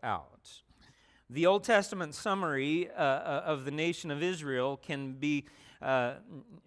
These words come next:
r-, really, if you wanted to graph it out, it would just look like a, a line going up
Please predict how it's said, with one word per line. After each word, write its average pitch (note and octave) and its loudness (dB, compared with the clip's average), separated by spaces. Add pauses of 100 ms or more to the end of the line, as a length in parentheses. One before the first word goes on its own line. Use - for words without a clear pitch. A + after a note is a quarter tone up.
(180)
r-, D#3+ -10
really, F#3+ 4
if C#3+ -2
you E3+ -4
wanted E3+ 0
to C#3 -2 (720)
graph E3 6
it C3+ 0 (400)
out, C3+ 2
it C#3+ -2
would C#3+ -6
just D3 -6
look F#3+ -4
like C3+ 2
a, D3+ -4
a D3+ 4
line C#3+ 2
going B2+ -4
up D#3 0